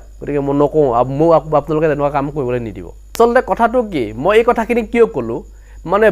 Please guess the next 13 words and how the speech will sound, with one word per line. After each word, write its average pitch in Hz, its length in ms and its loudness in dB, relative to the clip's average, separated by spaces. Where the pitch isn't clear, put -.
বহুত 185 240 2
দিন 214 180 0
আগতেই 185 300 0
মই 185 220 0
কিছুমান 170 320 -6
বহুত 156 260 0
ভিডিঅ' 156 280 0
বনালোঁ, 147 380 -2
তেতিয়া 143 400 4
আপোনালোকে 139 300 0
নিশ্চয় 135 280 -2
জানে 165 340 2
কথাবিলাক। 95 480 -10